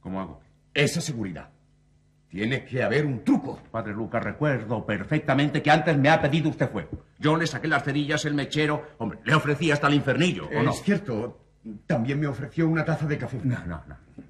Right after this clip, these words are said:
Speaker 1: No fue así exactamente.
Speaker 2: No, no me preguntó si quería café.
Speaker 1: No, se lo dije con segundas. Usted creyó que se lo ofrecía.
Speaker 2: Yo,
Speaker 1: No,
Speaker 2: pero
Speaker 1: no,
Speaker 2: si a mí no me gusta el café, no lo tomo nunca.
Speaker 1: No lo dijo por el sueño,
Speaker 2: Lo ve,
Speaker 1: ya.
Speaker 2: lo ve, eh.
Speaker 1: Bueno, mire, no tengo ganas de discutir.
Speaker 2: Me alegro, yo tampoco.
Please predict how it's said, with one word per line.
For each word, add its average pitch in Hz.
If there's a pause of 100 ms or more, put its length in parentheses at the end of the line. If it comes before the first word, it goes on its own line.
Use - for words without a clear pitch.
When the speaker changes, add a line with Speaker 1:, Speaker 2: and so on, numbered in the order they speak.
(720)
Speaker 1:
No 135
fue 95
así 113
exactamente. 78
Speaker 2:
No, 101
no 180
me 165
preguntó 160
si 131
quería 147
café. 226
Speaker 1:
No, -
se -
lo 104
dije 107
con 98
segundas. 98 (500)
Usted 139
creyó 113
que 104
se 117
lo 127
ofrecía. 135
Speaker 2:
Yo, 196
Speaker 1:
No, 214
Speaker 2:
pero 196
Speaker 1:
no, 175
Speaker 2:
si 190
a 214
mí 247
no 247
me 220
gusta 214
el 135
café, 185
no 196
lo 226
tomo 247
nunca. 262
Speaker 1:
No 104
lo 117
dijo 123
por 117
el 123
sueño, 120 (100)
Speaker 2:
Lo 226
ve, 226
Speaker 1:
ya. 269
Speaker 2:
lo 233
ve, 214
eh. 175
Speaker 1:
Bueno, -
mire, 190
no 156
tengo 170
ganas 185
de 170
discutir. 175 (840)
Speaker 2:
Me 87
alegro, 131 (240)
yo 123
tampoco. 127